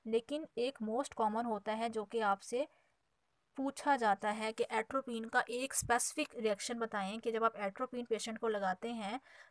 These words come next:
तो patient को ये मसला देखने में आता है, उसको आप कहते हैं dryness of mouth। dryness of mouth क्यों हो जाती है? आपने यहाँ पे लिखा है कि जब आप atropine लगाते हैं तो,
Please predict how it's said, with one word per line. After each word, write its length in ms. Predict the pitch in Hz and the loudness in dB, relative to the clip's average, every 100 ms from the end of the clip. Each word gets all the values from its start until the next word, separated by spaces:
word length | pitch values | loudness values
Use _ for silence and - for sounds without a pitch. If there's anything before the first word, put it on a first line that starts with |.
| - | -2
तो 80 | 262 | 2
patient 640 | 247 240 - 302 311 - | 4 4 4 0 0 -6
को 260 | - 233 240 | 4 6 6
ये 260 | 226 247 | 4 0
मसला 320 | 269 220 226 220 | 0 -2 -2 -2
देखने 300 | 202 196 208 | -4 -6 -8
में 100 | 202 | -6
आता 240 | 180 - | -6 -6
है, 100 | 185 - _ _ - - - | -8 -10 _ _ -20 -20 -4
उसको 280 | 285 - 311 | -2 2 6
आप 180 | 285 - | 6 4
कहते 280 | 233 - | -2 -2
हैं 180 | 240 262 214 | -2 -2 -2
dryness 520 | 202 208 208 226 226 | 2 2 2 -2 0
of 180 | 202 190 196 | -2 -2 -4
mouth। 360 | 196 - - - _ _ _ _ _ _ _ _ _ | -6 -8 -12 -20 _ _ _ _ _ _ _ _ _
dryness 500 | 202 196 220 254 320 | -4 2 4 4 2
of 180 | 320 285 | 2 2
mouth 240 | 262 247 - | 2 2 0
क्यों 120 | 247 | -4
हो 100 | 240 | -2
जाती 360 | 226 208 220 220 | 0 0 -2 -2
है? 200 | 220 240 | 0 -2
आपने 520 | - 202 208 - 226 | -2 -2 -2 -2 -6
यहाँ 320 | 226 208 208 | -4 -4 -6
पे 120 | 220 220 | -4 -4
लिखा 320 | - - 202 | -6 -6 -6
है 320 | 202 180 254 - - - - _ | -2 0 -2 -6 -20 -20 -20 _
कि 100 | 262 240 | -6 -4
जब 360 | 220 247 294 - | 4 6 6 8
आप 200 | 220 220 | 6 6
atropine 440 | 202 - 220 233 | 2 0 0 0
लगाते 420 | 226 208 196 190 220 | 0 4 4 4 -2
हैं 200 | 220 233 | -4 -2
तो, 340 | - 226 294 | 4 4 4